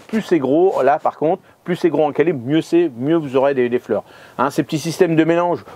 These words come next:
où vous vous retrouvez avec des petites, euh, des petits trucs tout fins, là, des petites bulbes de, de narcisses toutes fines, et puis que ça vaut rien du tout,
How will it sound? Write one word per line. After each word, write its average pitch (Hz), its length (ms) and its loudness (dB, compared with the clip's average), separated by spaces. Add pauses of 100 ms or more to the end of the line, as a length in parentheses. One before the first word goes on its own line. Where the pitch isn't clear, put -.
où 123 80 -2
vous 135 120 2
vous 160 40 4
retrouvez 160 340 2
avec 151 120 0
des 135 140 2
petites, - 320 -6
euh, 117 400 2 (280)
des 123 60 0
petits - 160 -10
trucs - 260 -2
tout 330 120 4
fins, 214 340 0
là, 143 140 0
des 127 120 0
petites 147 260 -10
bulbes 143 400 2
de, 117 160 0 (320)
de 143 80 4
narcisses 160 380 -2
toutes - 220 -10
fines, 175 320 2 (280)
et - 100 0
puis 131 100 0
que - 60 -12
ça 143 120 4
vaut 131 160 2
rien 123 220 -2
du 117 100 -8
tout, 214 180 2